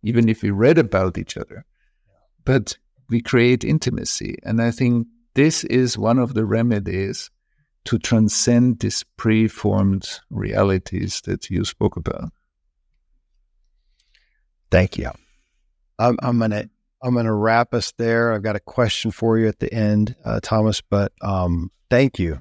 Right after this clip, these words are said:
Speaker 2: This has been, uh, I, I'd admit it, this is a journey for me. Uh, your book that I've been studying, I'm gonna continue. I wanna continue this conversation, and I want to introduce this to everybody. That's why you are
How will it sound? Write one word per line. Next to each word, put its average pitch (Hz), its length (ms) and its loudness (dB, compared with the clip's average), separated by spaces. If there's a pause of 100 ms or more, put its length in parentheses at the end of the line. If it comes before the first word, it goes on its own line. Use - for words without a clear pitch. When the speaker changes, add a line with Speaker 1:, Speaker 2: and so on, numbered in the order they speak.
Speaker 2:
This 120 140 -2
has 120 120 -2
been, 123 280 2
uh, 107 400 0 (120)
I, 113 180 -4
I'd 117 160 -4
admit 110 300 -2
it, 113 80 2
this 107 120 -4
is 123 120 -4
a 123 100 2
journey 110 560 -2 (100)
for 110 200 -2
me. 98 380 -4
Uh, 104 180 -4
your 107 260 0
book 120 360 2
that 117 100 4
I've 98 240 0
been 117 240 2
studying, 104 480 0
I'm 101 140 -2
gonna 101 180 -2
continue. 110 760 -2 (380)
I 113 60 -6
wanna 104 200 0
continue 117 840 -2 (400)
this - 180 -6
conversation, 113 800 -2
and 110 100 -4
I 104 120 -2
want 110 320 0
to 117 180 0
introduce 110 480 0
this 110 220 -2
to - 100 -8
everybody. 104 380 -2
That's 101 200 -4
why 110 420 0 (440)
you 113 380 0
are 107 380 2